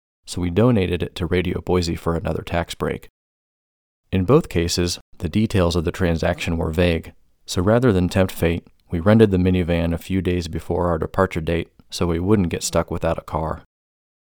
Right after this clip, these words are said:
It also gave us time to solve the Tetris of turning a Grand Caravan into a traveling kennel. Originally, the plan was to make the trip somewhat fun and flexible,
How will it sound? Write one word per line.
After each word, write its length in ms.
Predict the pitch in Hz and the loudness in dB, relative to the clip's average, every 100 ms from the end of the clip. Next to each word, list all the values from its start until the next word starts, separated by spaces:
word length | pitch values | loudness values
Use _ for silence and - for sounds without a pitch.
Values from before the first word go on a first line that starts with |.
| _ _ _ | _ _ _
It 140 | - 95 | -6 2
also 300 | 117 - 85 | 2 2 -2
gave 240 | 87 85 | 0 0
us 100 | 87 | -4
time 300 | - 87 85 | -2 0 0
to 80 | 82 | -2
solve 260 | - 85 | 0 0
the 80 | - | -2
Tetris 480 | - 95 90 85 - | -4 -2 -2 -2 -4
of 100 | 80 | -8
turning 320 | - 87 87 | -2 -2 0
a 60 | 82 | -4
Grand 320 | 82 90 87 | 0 0 0
Caravan 600 | - 90 82 80 82 82 | 0 2 2 0 -2 -4
into 260 | 85 90 85 | -4 -4 -4
a 60 | 82 | -6
traveling 480 | 92 85 80 78 | -2 0 0 -6
kennel. 400 | 69 85 82 82 - _ _ _ _ _ _ _ _ _ _ - | -4 -2 -2 -4 -8 _ _ _ _ _ _ _ _ _ _ -4
Originally, 600 | 117 160 156 110 92 92 | 0 0 2 2 4 2
the 120 | 85 | -2
plan 340 | - 95 92 | -2 0 0
was 160 | 92 90 | 0 -2
to 120 | 95 | -2
make 220 | 85 92 | -2 -2
the 80 | - | -6
trip 260 | - 85 - | -4 -4 -2
somewhat 400 | 92 90 90 - | -2 0 -2 -2
fun 220 | 82 87 | -2 0
and 120 | 92 | -2
flexible, 560 | - 85 - 85 85 | -4 -8 -4 -2 -2